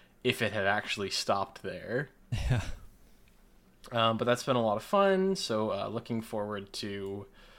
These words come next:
Speaker 1: playing more of that and wrapping it up. Uh, I've been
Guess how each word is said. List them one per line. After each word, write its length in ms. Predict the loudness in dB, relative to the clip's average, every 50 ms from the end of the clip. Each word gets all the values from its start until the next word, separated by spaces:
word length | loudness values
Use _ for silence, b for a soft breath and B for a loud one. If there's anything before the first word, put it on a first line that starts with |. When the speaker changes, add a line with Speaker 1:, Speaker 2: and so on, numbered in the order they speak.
| b b b -20 -14 0
Speaker 1:
playing 300 | 4 6 6 8 6 4
more 220 | 4 4 4 2
of 100 | 2 4
that 340 | 4 4 6 6 4 2 -2 -8
and 160 | -8 -4 -2
wrapping 380 | 0 0 0 -2 -4 -6 -6
it 100 | -2 0
up. 360 | 2 4 4 4 2 0 -6 -20 -20 -20 b b b b b b b b b -18 -10 -6
Uh, 280 | -4 -4 -2 -2 -2
I've 80 | 0 4
been 440 | 4 4 6 4 2 0 -2 -4